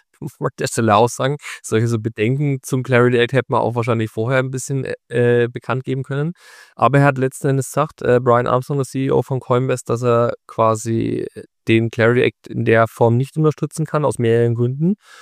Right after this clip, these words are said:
Zum einen sagt er, der Clarity Act würde der S E C, quasi der, der, der, der, der regulatorischen Behörde in den Staaten, zu viel Macht geben.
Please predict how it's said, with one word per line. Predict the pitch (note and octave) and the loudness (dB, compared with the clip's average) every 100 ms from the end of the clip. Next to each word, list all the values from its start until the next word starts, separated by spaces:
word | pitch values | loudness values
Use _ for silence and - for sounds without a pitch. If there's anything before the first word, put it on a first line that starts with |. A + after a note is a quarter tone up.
| - - | -20 -10
Zum | - A#2+ | -2 2
einen | A2+ C3+ C#3 | 2 2 0
sagt | C#3+ - D3 | -2 -2 -2
er, | |
der | B2+ | -2
Clarity | A#2+ B2 B2+ B2 | 0 2 2 0
Act | A#2+ B2+ | -4 -2
würde | B2 A#2+ | -2 0
der | A#2 A2+ - | 0 0 0
S | - A#2 | -4 -6
E | |
C, | - B2+ D#3+ | -6 -4 -4
quasi | - A2+ A2 A2+ | -2 -2 0 -2
der, | A2 G#2 G#2 G#2 G#2 G#2 A#2 | 0 2 2 0 -2 -4 -6
der, | B2+ - - | -10 -16 -16
der, | - - - - - | -18 -18 -20 -12 -10
der, | - | -8
der | - G#2 | -4 -4
regulatorischen | G#2+ A2+ G#2+ G#2 A2 A#2+ C3 C3+ B2 | -2 0 2 2 2 2 2 2 0
Behörde | A#2+ G#2+ A2+ B2 | 2 4 4 2
in | B2+ C3 | 0 0
den | B2+ | -2
Staaten, | A#2+ A#2+ A#2 B2+ C#3 C#3+ _ - _ | -4 0 0 0 -6 -6 _ -20 _
zu | - D#3+ D3 | -6 0 2
viel | B2+ | 2
Macht | A#2 A#2 - - | 2 2 0 -4
geben. | E3 F3+ A3+ C4+ | 2 2 2 -2